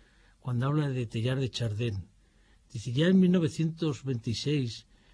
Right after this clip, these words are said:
el jesuita Pierre Teilhard de Chardin había perdido su cátedra en el Instituto Católico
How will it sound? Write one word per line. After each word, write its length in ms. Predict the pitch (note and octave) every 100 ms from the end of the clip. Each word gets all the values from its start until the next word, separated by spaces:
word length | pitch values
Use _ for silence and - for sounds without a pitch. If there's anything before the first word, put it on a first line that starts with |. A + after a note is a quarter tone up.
| _
el 80 | -
jesuita 600 | - A#2 - C#3+ D#3 C#3
Pierre 200 | - D3+
Teilhard 300 | - C3 C#3+
de 80 | C3
Chardin 580 | - A#2 A2+ C#3 B2+ A#2+ _ _ _ _
había 280 | B2 D#3 E3
perdido 320 | D3+ D3+ E3+
su 220 | - -
cátedra 380 | D#3 D#3+ C3+ A#2+
en 80 | A#2
el 100 | A#2
Instituto 500 | G#2+ - A2+ C#3+ D#3+
Católico 720 | D3 - D3 C#3+ - C#3+